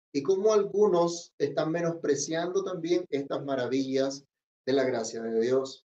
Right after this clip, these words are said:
¿Qué temeridad es menospreciar al Señor? ¿Y qué temeridad es menospreciar precisamente su bondad?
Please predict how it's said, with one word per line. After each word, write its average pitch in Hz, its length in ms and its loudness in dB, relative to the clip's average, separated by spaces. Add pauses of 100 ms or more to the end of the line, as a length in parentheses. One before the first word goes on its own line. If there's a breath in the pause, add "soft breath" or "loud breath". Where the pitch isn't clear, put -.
(720)
¿Qué 170 140 2
temeridad 185 720 4
es 165 140 -4
menospreciar 147 720 -2
al 131 100 0
Señor? 127 640 -4 (420)
¿Y 139 140 0
qué 165 140 0
temeridad 180 720 2 (320)
es 220 400 4
menospreciar 143 640 -2
precisamente 139 680 -2
su 127 140 -6 (100)
bondad? 117 400 -8